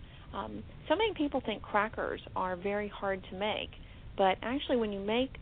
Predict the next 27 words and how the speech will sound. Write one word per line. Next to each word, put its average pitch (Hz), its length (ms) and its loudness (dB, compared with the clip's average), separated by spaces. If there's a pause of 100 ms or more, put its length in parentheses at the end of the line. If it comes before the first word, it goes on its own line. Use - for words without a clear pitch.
(140)
gluten-free 220 580 0
crackers, 269 580 0 (380)
you, 226 300 2
you 226 140 -2
can 208 300 -2 (140)
literally 233 480 2 (240)
pour 262 220 6
them 226 160 0
out 196 320 2 (1300)
onto 208 540 2
a, 170 460 -2
um, 180 340 -8 (120)
cookie 311 320 0
sheet, 165 180 -2 (140)
baking 220 260 2
pan, 185 320 -2 (640)
and 202 460 2 (320)
bake 180 240 6
them 233 240 0
and 180 200 -4
cut 185 220 2
them, 226 260 0
and 196 440 -4 (1000)
it's - 180 -4 (340)
really 247 200 4
not 180 200 0
much 196 100 -2